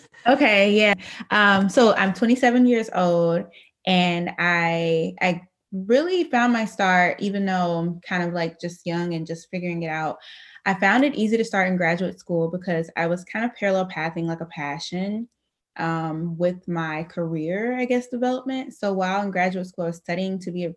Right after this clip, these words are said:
food scientist, sensory scientist, but I knew I had this passion for food and travel. And so they kinda, like, worked together in a sense, like, my graduate work and just being in that industry, and then also exploring the industry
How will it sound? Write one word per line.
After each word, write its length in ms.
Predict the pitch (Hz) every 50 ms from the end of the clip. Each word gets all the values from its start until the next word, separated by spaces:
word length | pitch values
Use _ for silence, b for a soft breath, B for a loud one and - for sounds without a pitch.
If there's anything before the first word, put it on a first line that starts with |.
| _ _ _ _ _ _ _ _ _
food 200 | - 214 220 214
scientist, 680 | - - 170 165 165 165 170 170 175 165 165 165 -
sensory 340 | - 170 175 170 175 175 165
scientist, 680 | 165 - 156 151 151 151 160 - 160 151 156 156 _ B B B B B _ -
but 80 | 190
I 40 | 190
knew 120 | 185 190 196
I 40 |
had 180 | 185 180 185 175
this 120 | 175 175 - -
passion 560 | - 160 160 165 165 - - 175 165 165 165
for 200 | 165 170 160 160 160 _
food 140 | - 175 170
and 120 | 165 160
travel. 520 | 165 - - 151 160 165 160 151 147 147 -
And 280 | - 165 156 160 160
so 340 | - - 165 156 156 156 151 147
they 100 | 165 165
kinda, 300 | - - 180 226 285 320
like, 200 | 302 262 185 175
worked 260 | 170 185 196 190 - -
together 640 | 196 175 180 165 160 165 185 190 196 196 196 202 - _ _ -
in 120 | 214 208
a 40 | 202
sense, 380 | 185 - - 202 202 190 -
like, 180 | - 165 165 -
my 220 | 175 165 165 165
graduate 420 | 160 175 165 165 175 170 190 180 185
work 380 | 175 165 165 165 165 165 165
and 120 | 160 160 160
just 200 | 156 165 165 _ _ _ -
being 240 | 190 196 202 196 185
in 100 | 190 185
that 180 | 180 175 -
industry, 600 | - 175 175 170 175 - - 180 170 165 165 170 B B B B B B B _
and 180 | - 185 180 175
then 140 | 175 175 170
also 260 | 165 170 180 180 185
exploring 400 | 175 170 - _ - 175 170 170
the 60 | 165
industry 440 | - 175 170 165 170 - 175 170 160